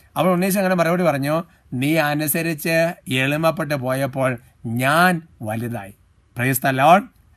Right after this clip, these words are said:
ഹല്ലേലൂയ. പ്രിയപ്പെട്ട സഹോദരങ്ങളെ, ഒരു കുഞ്ഞു കാര്യത്തിൽ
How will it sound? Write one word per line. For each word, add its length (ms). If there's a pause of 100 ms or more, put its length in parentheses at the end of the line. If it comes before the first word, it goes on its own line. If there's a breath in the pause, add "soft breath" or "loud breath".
(160)
ഹല്ലേലൂയ. 600 (100)
പ്രിയപ്പെട്ട 560
സഹോദരങ്ങളെ, 640 (260 soft breath)
ഒരു 120
കുഞ്ഞു 580
കാര്യത്തിൽ 680